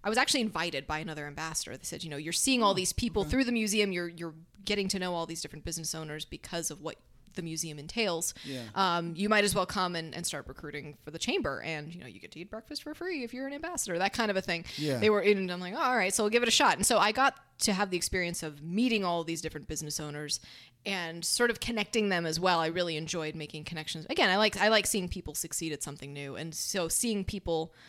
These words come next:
Speaker 1: succeed at networking or succeed at, um, sort of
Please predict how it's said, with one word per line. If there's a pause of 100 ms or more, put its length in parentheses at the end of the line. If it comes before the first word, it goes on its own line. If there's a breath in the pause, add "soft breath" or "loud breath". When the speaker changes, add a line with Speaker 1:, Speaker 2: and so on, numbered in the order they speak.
(260 loud breath)
Speaker 1:
succeed
at
networking
or
succeed
at,
um, (960 soft breath)
sort
of